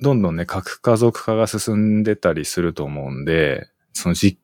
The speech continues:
家をなかなか頼れないで、自分たちだけで子育てするっていう場面が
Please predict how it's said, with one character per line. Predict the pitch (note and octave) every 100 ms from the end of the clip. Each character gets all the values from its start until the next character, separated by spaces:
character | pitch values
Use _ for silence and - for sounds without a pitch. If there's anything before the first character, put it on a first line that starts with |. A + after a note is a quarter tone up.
| _
家 | - C#3
を |
な | C3 A#2
か | B2+
な | B2
か | A#2
頼 | - G#2 A2
れ | A#2+
な | G#2 E2
い | C2+ - _
で、 | G#2+ G2 E2
自 | D#2 F2+
分 | A2+
た | G2+ F2
ち | D#2
だ | E2
け | G#2
で | F2+
子 | -
育 | E2 F2+ D#2
て | -
す | -
る | E2+ -
っ | _
て | D2
い |
う | D2+
場 | E2
面 | C#2 C#2
が | D#2+ D2